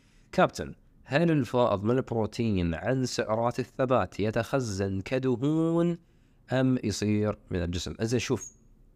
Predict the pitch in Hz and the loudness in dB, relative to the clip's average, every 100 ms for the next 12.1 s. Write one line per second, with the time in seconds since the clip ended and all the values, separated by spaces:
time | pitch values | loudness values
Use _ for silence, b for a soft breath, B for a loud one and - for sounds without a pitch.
0 | - - _ - 104 104 82 71 - - | -20 -20 _ 0 2 2 0 -4 -10 -16
1 | - - - - 165 143 131 131 123 - | -20 -20 -8 0 4 4 6 4 4 -2
2 | _ - 95 80 76 - 85 - - 120 | _ -4 0 0 -2 -8 -10 -14 -2 0
3 | 160 - 95 82 76 85 87 104 - 107 | 2 2 2 2 -2 -2 -2 -2 0 0
4 | 80 85 101 131 b b b _ - - | 0 -2 -4 -6 b b b _ -20 -2
5 | 104 104 - 85 92 98 92 - 87 92 | 2 2 2 -4 -2 0 -2 -2 0 0
6 | 95 90 90 90 90 95 95 - - 87 | 0 0 0 0 0 0 0 -4 -6 0
7 | 90 82 - - - - 92 - 80 82 | 2 2 -2 -16 -14 -4 -4 -2 -4 -2
8 | 82 87 95 98 98 87 80 - - 101 | -2 -2 0 0 0 0 -2 -12 -10 -4
9 | 98 - 90 92 - 95 90 92 78 80 | -4 2 2 2 -2 -4 -2 -2 -4 -14
10 | - - - - - - 90 90 101 104 | -20 -20 -20 -20 -16 -4 -2 2 2 0
11 | 98 92 87 95 95 95 - - 95 92 | 0 0 0 0 2 -2 -8 -4 -4 -2